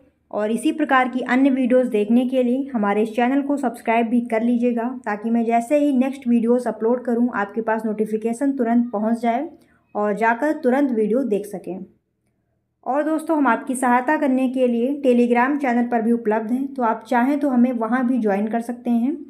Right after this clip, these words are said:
जिसकी लिंक मैं इस वीडियो के कमेंट बॉक्स में पिन कर दूँगी। ज्वाइन करने का कोई भी पैसा नहीं है, फ्री में आप Telegram चैनल को ज्वाइन कर सकते हैं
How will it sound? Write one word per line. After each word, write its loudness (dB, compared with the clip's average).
जिसकी -6
लिंक 0
मैं 2
इस -6
वीडियो 2
के -2
कमेंट 2
बॉक्स 0
में 0
पिन 0
कर -4
दूँगी। -8
ज्वाइन -2
करने 2
का 0
कोई 2
भी 0
पैसा -2
नहीं 4
है, -4
फ्री 2
में 2
आप 0
Telegram 2
चैनल -2
को 0
ज्वाइन 2
कर 0
सकते -2
हैं 0